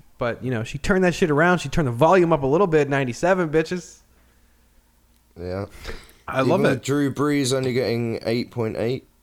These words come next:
Speaker 2: You know
Speaker 3: Yeah,
Speaker 2: what I
Speaker 3: that's
Speaker 2: mean?
Speaker 3: a, that's a good call. So who'd she have blow up? Kenyon Drake?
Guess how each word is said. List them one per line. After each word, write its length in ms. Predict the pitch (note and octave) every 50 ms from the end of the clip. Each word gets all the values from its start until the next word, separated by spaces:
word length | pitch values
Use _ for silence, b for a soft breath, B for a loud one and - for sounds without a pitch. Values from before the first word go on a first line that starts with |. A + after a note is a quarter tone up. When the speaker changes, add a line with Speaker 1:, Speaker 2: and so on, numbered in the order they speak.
| _ _ _ _ _ _ _ _ b b b b b b b b b b
Speaker 2:
You 60 | A2+ A2+
know 40 |
Speaker 3:
Yeah, 60 | C#3+ F3
Speaker 2:
what 40 | G#3+
I 40 | A3
Speaker 3:
that's 120 | B2+ -
Speaker 2:
mean? 160 | A3+ - - - _ _ _ _ -
Speaker 3:
a, 40 | -
that's 200 | A#2+ C3 - F#3
a 40 |
good 180 | E3+ E3+ D3+ -
call. 360 | - B2 A#2 B2 D#3 E3 - _ _ - - _ _ _ _
So 380 | - - - C#3+ C3 C3 C3 B2+
who'd 180 | D3 E3 D#3+
she 140 | - G3+ F#3+
have 160 | F#3 F3 D3
blow 200 | C3+ C#3 D3+ F#3+
up? 260 | G3 E3 F#2 - - -
Kenyon 340 | - G#2+ A2 A#2+ A#2+ A2
Drake? 380 | G2 - G2+ F#2+ F#2 - -